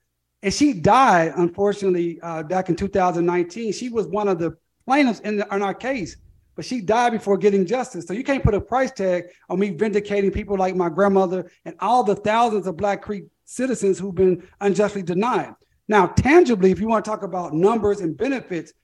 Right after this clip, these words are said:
for instance, the Creek Nation received a couple billion dollars of tax dollars during covid, which I'm okay with that. And they gave each citizen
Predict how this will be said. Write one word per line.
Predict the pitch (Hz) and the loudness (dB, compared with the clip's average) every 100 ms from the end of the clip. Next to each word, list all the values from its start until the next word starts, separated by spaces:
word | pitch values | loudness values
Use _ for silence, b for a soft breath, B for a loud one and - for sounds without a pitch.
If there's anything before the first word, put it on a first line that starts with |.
| _ _ | _ _
for | 190 233 | -2 0
instance, | 254 - 139 - _ - | 0 -6 -12 -14 _ -14
the | 165 | -4
Creek | 269 277 | -2 -2
Nation | 240 269 226 | -2 -2 -4
received | 208 202 214 | -6 -6 -6
a | 190 | -6
couple | 240 233 165 | -4 -4 -6
billion | 131 226 311 370 339 | 2 8 10 12 10
dollars | 277 285 294 185 127 - - _ _ _ _ - | 10 6 6 4 0 -8 -20 _ _ _ _ -10
of | 185 | -8
tax | - 240 254 175 | 2 4 4 4
dollars | 214 208 196 | 6 6 6
during | 165 208 202 | 4 4 4
covid, | 214 262 226 131 - _ _ _ _ | 4 2 2 -4 -12 _ _ _ _
which | 196 220 | -6 2
I'm | 247 277 | 6 6
okay | 262 285 381 | 6 6 6
with | 262 | 6
that. | - 143 123 _ - | 2 -8 -10 _ 0
And | 220 | 4
they | 240 | 6
gave | 202 262 254 - | 8 8 8 6
each | 311 311 | 6 6
citizen | - 311 320 - 220 | 2 2 4 2 0